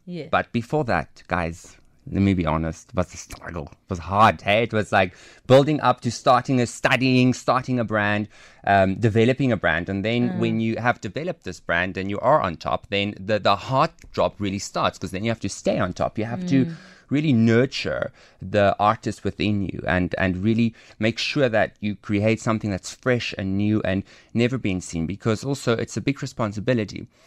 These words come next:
Speaker 2: Not only all the people that I employ, but also flying the South African flag high so
Speaker 1: Mm.
Speaker 2: internationally. I have this extreme responsibility within me to show the world what we have in Africa.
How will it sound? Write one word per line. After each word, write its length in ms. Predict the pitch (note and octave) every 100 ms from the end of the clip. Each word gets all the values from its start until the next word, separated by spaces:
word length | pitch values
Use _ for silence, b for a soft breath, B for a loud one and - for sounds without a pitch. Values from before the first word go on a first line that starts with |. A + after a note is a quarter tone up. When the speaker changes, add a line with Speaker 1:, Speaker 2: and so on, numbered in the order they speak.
| b b
Speaker 2:
Not 180 | C#3 D3+ -
only 360 | C3+ D#3 B2+
all 140 | F#2 G#2
the 80 | G2+
people 240 | A2+ G#2+
that 140 | F#2+
I 120 | F2+ F2
employ, 440 | F2+ - C3+ F2
but 160 | F#2 -
also 760 | B2+ D3 - G2 F#2 F#2+ - _
flying 360 | - B2+ C3 A2
the 80 |
South 260 | G#2+ G#2 G#2
African 380 | A#2+ B2+ A2 F2+
flag 320 | - F#2 D#2+
high 340 | G2 G#2 F#2+ -
so 160 | E3+ E2
Speaker 1:
Mm. 20 |
Speaker 2:
internationally. 720 | G2+ F#2+ A#2 D#3+ - C#2 G#1
I 120 | F#2
have 280 | G#2+ G#2+ G2+ B B B B
this 260 | G#2+ G#2 -
extreme 760 | B2+ - - C#3+ D#3 D3 C#3 -
responsibility 800 | A2 A2+ A2 G2 G2+ A2 - G2
within 380 | F#2 - A#2
me 140 | F#2+ D#2+
to 120 | F#2+
show 240 | - A#2
the 120 | G#2+ F2+
world 480 | F2 F#2 D2+ - -
what 160 | F2
we 160 | E2 E2+
have 320 | F2 E2+ -
in 100 | D2+
Africa. 400 | E2 - - -